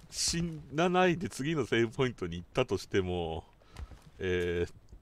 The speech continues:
と、多分そこでこの枠を終わりにして、もう一回やり直すと思います、そこまで。は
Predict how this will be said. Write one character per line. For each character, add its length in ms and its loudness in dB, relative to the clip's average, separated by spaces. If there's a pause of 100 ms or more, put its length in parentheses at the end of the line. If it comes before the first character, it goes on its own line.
と、 100 -4
多 160 0
分 200 -2
そ 160 -8
こ 120 -4
で 120 0
こ 140 -6
の 240 -2
枠 260 -6
を 140 -2
終 40 2
わ 100 4
り 160 -2
に 60 -6
し 100 -16
て、 240 -4 (480)
も 100 -6 (100)
う 60 -2
一 120 -8
回 200 0
や 140 2
り 100 -2
直 220 0
す 120 -8
と 80 -2
思 120 -10
い 40 -12
ま 60 -8
す、 120 -12
そ 80 -10
こ 140 -10
ま 80 -6
で。 240 -8 (600)
は 160 -6